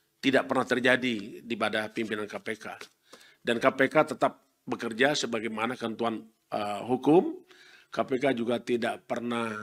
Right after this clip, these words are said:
eh, berkomunikasi dengan para pihak, apalagi yang tidak dikenal. Saya di Kementerian Pertanian tuh kenalnya hanya menteri. Di saat rapat, eh,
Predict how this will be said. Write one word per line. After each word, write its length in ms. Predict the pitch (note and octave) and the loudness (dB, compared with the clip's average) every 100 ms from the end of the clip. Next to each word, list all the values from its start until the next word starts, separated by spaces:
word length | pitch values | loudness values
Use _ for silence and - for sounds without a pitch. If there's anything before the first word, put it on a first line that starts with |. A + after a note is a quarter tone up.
| G#2 | -12
eh, 380 | - A2+ G#2+ G#2 | -12 -10 -10 -8
berkomunikasi 880 | B2 B2 B2+ C3 C3+ D3+ C#3+ C3+ A#2 | -2 -2 0 -2 2 0 2 0 -2
dengan 320 | A2+ A2 G#2 | -4 -6 -8
para 240 | - A#2 | -4 -2
pihak, 320 | A2 B2+ D3 - | -2 -2 -2 -2
apalagi 400 | - C4 G#3 G#3+ | 2 2 2 -2
yang 80 | |
tidak 240 | E3 F3+ D#3+ | -2 -2 -2
dikenal. 400 | F3+ B3 - - - _ _ - _ _ _ _ _ _ _ | 0 0 -2 -6 -18 _ _ -20 _ _ _ _ _ _ _
Saya 640 | - - B2+ E3 A3+ A3 | 0 8 8 8 4 2
di 80 | E3 | -2
Kementerian 640 | D3 D#3 D3+ D#3+ D#3+ D#3 - _ _ - | -2 2 4 4 4 0 -8 _ _ -2
Pertanian 420 | D3+ D3+ D#3 A3 | 4 4 4 2
tuh 80 | C4 | 0
kenalnya 400 | D#3+ D#3 A#3 F3 | 2 2 2 0
hanya 320 | F#3+ A#3 A#3 - | 0 0 -4 -4
menteri. 400 | F3 G3+ G3+ A#2 - - _ _ _ _ _ _ _ _ _ | -2 4 4 4 -4 -16 _ _ _ _ _ _ _ _ _
Di 160 | - | -2
saat 320 | A2 A2 A#2 - | 2 4 2 2
rapat, 640 | A2 - A#2 A2+ A#2 A#2 A#2 _ _ _ _ A2 | 2 4 0 2 0 -2 -6 _ _ _ _ -12
eh, 360 | G#2+ G#2 G#2+ | -6 -6 -6